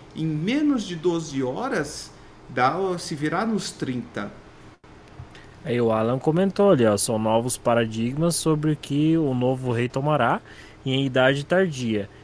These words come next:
Speaker 2: Tem ainda a guerra e a crise energética que a Europa começa a sofrer fortemente.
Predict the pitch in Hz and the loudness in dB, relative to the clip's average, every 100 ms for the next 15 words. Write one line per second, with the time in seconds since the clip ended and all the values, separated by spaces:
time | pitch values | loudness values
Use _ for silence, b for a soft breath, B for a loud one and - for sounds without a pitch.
0 | B - 131 135 135 143 131 123 117 120 | B -6 -2 2 2 2 0 0 -2 2
1 | 135 165 208 226 160 151 143 151 160 151 | 2 2 0 0 -2 -2 -2 -2 0 -2
2 | 120 127 143 - 139 147 131 127 131 - | -2 -2 -2 -4 -4 -4 0 -2 -2 -8
3 | 135 120 127 143 - 131 127 127 131 - | -6 -4 -6 -8 -10 -10 -6 -6 -6 -4
4 | 127 131 165 113 104 - | -4 -4 -6 -4 -6 -12